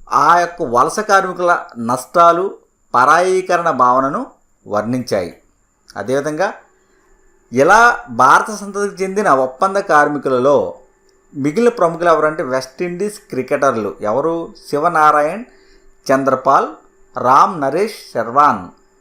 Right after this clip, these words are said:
శివనారాయణ చంద్రపాల్, రామ్ నరేష్ శర్వాన్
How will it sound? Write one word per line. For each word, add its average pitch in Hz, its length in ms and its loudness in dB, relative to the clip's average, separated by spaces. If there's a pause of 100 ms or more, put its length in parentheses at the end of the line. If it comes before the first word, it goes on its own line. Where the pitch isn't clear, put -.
(300)
శివనారాయణ 147 760 0 (300)
చంద్రపాల్, 135 580 -2 (580)
రామ్ 143 340 2
నరేష్ 135 720 -4
శర్వాన్ 120 440 -2